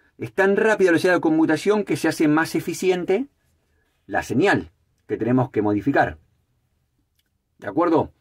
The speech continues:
Esto, esto es un diodo Schottky. Y también el voltaje que cae pueden ser doscientos milivoltios o menos.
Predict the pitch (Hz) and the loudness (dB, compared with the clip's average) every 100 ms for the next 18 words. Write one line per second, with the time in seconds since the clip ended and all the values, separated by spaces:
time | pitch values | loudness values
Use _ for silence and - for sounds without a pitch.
0 | _ - - 185 - 226 - 185 202 180 | _ -20 -2 -2 0 -2 0 0 0 2
1 | 165 160 135 123 - 101 92 _ _ _ | 4 4 2 0 -2 -10 -16 _ _ _
2 | _ _ 214 - 208 208 226 208 226 - | _ _ -4 0 2 2 2 2 0 -6
3 | _ 127 117 131 127 - - 185 208 - | _ -2 2 2 2 -2 -2 -4 -4 -6
4 | _ _ _ _ _ _ - 131 220 202 | _ _ _ _ _ _ -6 -2 0 2
5 | 196 208 226 _ _ - 170 165 135 185 | 0 -2 -6 _ _ -2 2 2 2 0
6 | 160 131 190 185 156 131 127 135 180 131 | 0 0 0 0 2 2 4 4 2 0
7 | 110 123 156 _ _ _ _ _ _ - | -2 -4 -6 _ _ _ _ _ _ -10
8 | 95 170 165 98 78 _ | -4 0 0 0 -4 _